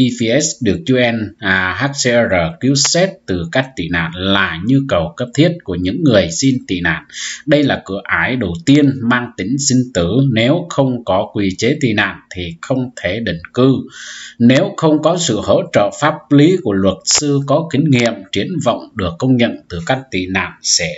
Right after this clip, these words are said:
rất thấp. À, rất tiếc, từ hơn chục năm qua, chỉ có hai văn phòng pháp lý phục vụ người đào tị ở Thái Lan. Hiện có khoảng bảy nghìn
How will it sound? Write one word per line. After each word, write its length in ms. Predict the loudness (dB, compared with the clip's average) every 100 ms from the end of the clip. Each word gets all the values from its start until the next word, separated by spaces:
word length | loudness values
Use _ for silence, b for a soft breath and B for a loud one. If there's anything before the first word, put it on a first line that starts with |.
| -12
rất 80 | -4
thấp. 180 | -2 -2 -4 _ _ _ _ -20 B B _ _ _ _ _
À, 380 | -2 0 0 2
rất 140 | 0 2
tiếc, 200 | 2 0 -2 0
từ 220 | 2 2 2
hơn 280 | 4 4 4
chục 100 | 0
năm 260 | 0 0 0
qua, 320 | 2 2 2 -4
chỉ 240 | -4 -4 -2
có 260 | 2 2 2
hai 240 | 0 0
văn 220 | 0 -2 -2
phòng 260 | -2 -2 -2 -4
pháp 220 | -6 0
lý 160 | 0 0 -2
phục 100 | -12 -4
vụ 240 | -4 -4
người 320 | -6 -4 -4 -2
đào 240 | -4 -4
tị 120 | -4 -6
ở 200 | -6 -14
Thái 200 | -8 -6
Lan. 360 | 0 0 0 -6 -8
Hiện 220 | -8 -8 _
có 180 | -14 -14
khoảng 400 | -12 -12 -12 -8
bảy 360 | -6 -2 -2 -2
nghìn 280 | 0 0 2